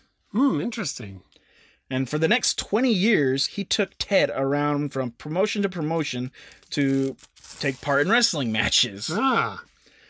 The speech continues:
Speaker 2: And I looked up sta-, stuff on, uh, Dave as a wrestler, and he, he was there. He didn't have much to it. He was kind of a jobber, so a guy that was used to put other guys over by beating them
Speaker 1: Oh, okay.
Speaker 2: pretty quickly. Uh, he was,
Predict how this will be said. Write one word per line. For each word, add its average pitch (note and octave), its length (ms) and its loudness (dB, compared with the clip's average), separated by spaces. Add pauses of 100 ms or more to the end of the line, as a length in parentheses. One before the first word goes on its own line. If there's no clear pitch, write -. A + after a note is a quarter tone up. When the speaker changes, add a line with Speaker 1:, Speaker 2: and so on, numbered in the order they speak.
(280)
Speaker 2:
And B2+ 80 -2
I D#3+ 60 4
looked A#3+ 220 2
up G3+ 160 2
sta-, F3 480 0
stuff E3+ 340 0
on, C3+ 300 0
uh, A#2 160 -2 (100)
Dave C3 640 2
as A#2+ 160 -4
a A2 60 -6
wrestler, A#2 560 0
and C3+ 260 -4
he, F#3 240 0
he G3+ 120 2
was G3+ 280 4
there. F#3+ 160 2 (100)
He D#3+ 180 -6
didn't C#3+ 220 -4
have C#3 180 0
much - 420 -2
to D3 180 0
it. D3 160 -2 (260)
He D3+ 100 0
was D3 120 2
kind F3 160 4
of B2 80 -2
a - 20 -2
jobber, C#3 560 0 (460)
so A#2+ 240 -2
a A#2+ 100 0
guy C#3 400 6
that B2 400 -2
was B2 380 -4
used C#3 240 -2
to A#2+ 60 -4
put - 220 -2
other C3 400 0
guys B2+ 280 0
over C3 340 2
by A#2+ 140 -2
beating C3 320 2
them C#3 320 0
Speaker 1:
Oh, C#3 220 2
okay. C3 200 -6
Speaker 2:
pretty B2 180 -2
quickly. C3+ 460 -4 (640)
Uh, C3+ 200 0
he A3 200 0
was, F3+ 220 0